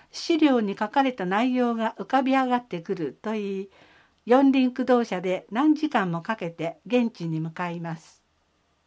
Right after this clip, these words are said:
標高一千メートル以上の高原が続くモンゴルで、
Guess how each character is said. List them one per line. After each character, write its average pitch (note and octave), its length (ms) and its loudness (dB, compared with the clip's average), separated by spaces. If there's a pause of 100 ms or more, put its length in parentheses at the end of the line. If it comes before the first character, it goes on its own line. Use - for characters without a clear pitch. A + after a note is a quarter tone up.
(1800)
標 B3+ 380 2
高 A3+ 260 2
一 G3+ 160 -6
千 D#4 320 6
メ D4+ 120 10
ー D4+ 60 4
ト C#4 140 -2
ル C4+ 100 0
以 C#4+ 140 0
上 A#3+ 260 0
の F3+ 140 -4
高 B3 240 0
原 A#3+ 200 -2
が A3+ 180 -4
続 G#3 480 -6
く - 20 -10
モ B3 140 0
ン A3+ 80 -2
ゴ F#3+ 120 -4
ル E3+ 140 -4
で、 E3 220 -4